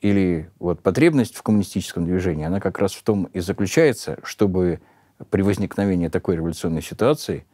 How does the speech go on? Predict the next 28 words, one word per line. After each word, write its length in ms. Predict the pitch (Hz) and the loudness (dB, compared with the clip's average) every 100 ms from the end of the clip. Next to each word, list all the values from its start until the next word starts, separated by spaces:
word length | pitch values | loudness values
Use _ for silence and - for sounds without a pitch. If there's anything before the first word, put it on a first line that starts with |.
| _ - | _ -4
она 220 | 92 95 | -2 2
была 200 | 98 92 | 2 2
превращена 560 | 87 85 87 - 92 | 0 -4 -4 -2 0
в 60 | 85 | 0
революцию, 560 | 85 85 76 - - - _ _ _ - | 0 0 -2 -8 -16 -20 _ _ _ -4
а 100 | 92 | -2
не 100 | 90 | -2
как-либо 400 | 90 - 82 82 | -4 -4 -4 -4
иначе. 340 | 80 76 - - - - - - | -4 -8 -14 -20 -20 -20 -10 2
Есть 260 | 123 143 | 4 4
точка 280 | 147 - 127 | 2 2 2
зрения, 480 | 123 156 170 143 107 | 4 4 4 2 2
что 640 | - - 117 117 110 104 _ - _ | -4 2 4 6 6 2 _ -20 _
все 180 | - 135 | 2 4
революции 540 | 123 113 135 156 131 | 6 4 4 2 0
создаются 600 | 107 98 95 110 135 - | 0 2 4 6 4 2
исключительно 1120 | 104 - 95 - 127 120 110 104 101 101 95 - | -2 0 0 2 2 4 2 4 4 2 0 -4
властимущими. 840 | 82 98 101 107 98 - - 60 - _ _ _ _ _ _ - | 0 2 2 0 0 0 -8 -12 -16 _ _ _ _ _ _ -8
Вот. 420 | 80 82 78 - - - - - - - | -2 0 -2 -6 -20 -18 -18 -18 -12 -2
Э, 140 | 95 | 0
я 200 | 95 143 | 4 4
с 80 | - | 4
этой 160 | 131 113 | 0 2
точки 320 | 110 - 110 | 0 2 2
зрения 480 | 113 110 92 85 69 | 4 2 2 -2 -4
согласиться 840 | - 101 101 98 - 101 87 - 90 | -4 0 2 2 2 -2 -2 -2 -2
не 180 | 92 | 0
могу, 480 | 85 82 80 101 180 | 0 -2 0 0 0